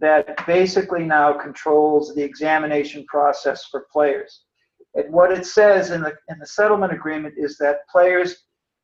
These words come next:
have got to see a B A P approved provider. So the B A P system is now being set up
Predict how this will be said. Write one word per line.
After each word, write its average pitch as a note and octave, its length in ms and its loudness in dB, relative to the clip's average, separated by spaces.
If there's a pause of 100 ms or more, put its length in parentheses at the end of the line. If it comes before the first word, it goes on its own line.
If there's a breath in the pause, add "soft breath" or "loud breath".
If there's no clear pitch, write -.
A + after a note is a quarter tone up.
(100)
have D3+ 260 -2
got G3 280 2
to G#3+ 100 -4
see E3 680 -4
a D3 280 -4
B F#3+ 240 0
A F3 240 2
P D#3+ 460 -8 (220)
approved F3+ 680 2 (160)
provider. D#3 600 2 (1200)
So E3+ 760 4 (1000)
the D#3 80 -10
B A#3+ 260 2
A A3+ 200 8
P G#3 200 -6
system D#3 800 0 (760)
is E3 760 -2
now F#3 440 4
being E3+ 500 -8
set F3+ 460 4
up D#3+ 380 4